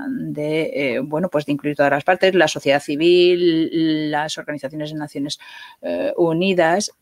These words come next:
y, por tanto, para nosotros es un honor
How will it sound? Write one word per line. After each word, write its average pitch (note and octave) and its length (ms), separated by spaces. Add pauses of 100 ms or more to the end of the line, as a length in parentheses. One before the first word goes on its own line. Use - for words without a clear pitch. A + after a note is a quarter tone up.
(220)
y, F#3+ 280
por D#3 240
tanto, D#3 680
para D#3 160
nosotros D#3+ 480
es F#3+ 300
un G3 260
honor D#3+ 640